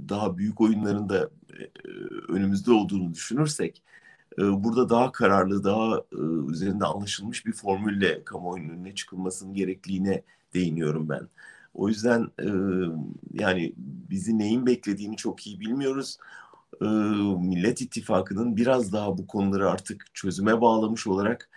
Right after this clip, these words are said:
kamuoyunun önüne çıkması gerektiğini, e, düşünüyorum. E, eğer sonbaharda bir seçimden düş-, bahsediyorsak önümüzde, e, çok da vakit kalmadı.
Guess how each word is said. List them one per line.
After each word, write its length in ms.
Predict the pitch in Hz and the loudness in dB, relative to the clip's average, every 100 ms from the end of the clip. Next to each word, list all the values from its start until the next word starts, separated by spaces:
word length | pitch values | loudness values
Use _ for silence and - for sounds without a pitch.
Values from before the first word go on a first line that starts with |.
| - - _ | -20 -20 _
kamuoyunun 440 | - 107 110 110 113 | -2 2 4 4 4
önüne 300 | 113 120 131 | 4 2 0
çıkması 480 | - 104 101 92 | -2 -4 -4 -4
gerektiğini, 580 | 92 80 - - 78 73 - - | -2 -2 -4 -6 -4 -6 -10 -14
e, 340 | - - 58 | -10 -8 -8
düşünüyorum. 560 | 80 - 85 78 71 73 - - - - - | -10 -6 -4 -2 -4 -6 -18 -20 -20 -12 -4
E, 40 | 82 78 71 | 0 0 0
eğer 380 | - 95 98 - - | 4 6 6 2 -14
sonbaharda 680 | - 110 110 135 123 101 101 | -6 0 4 6 6 6 0
bir 60 | |
seçimden 560 | - 95 - 92 87 80 | -2 -6 -2 0 0 0
düş-, 200 | - - | -8 -10
bahsediyorsak 960 | - - 82 101 92 82 123 120 98 | -10 -4 -4 -4 -4 -2 -2 -2 -4
önümüzde, 540 | 78 92 104 95 113 - - - _ - | -2 -4 -4 -2 -2 -2 -20 -20 _ -8
e, 120 | 85 | -4
çok 320 | 87 - 123 - | -4 -2 0 2
da 120 | 95 | 2
vakit 260 | 98 - | 0 -6
kalmadı. 600 | - 117 107 92 - - | -2 0 0 -2 -4 -10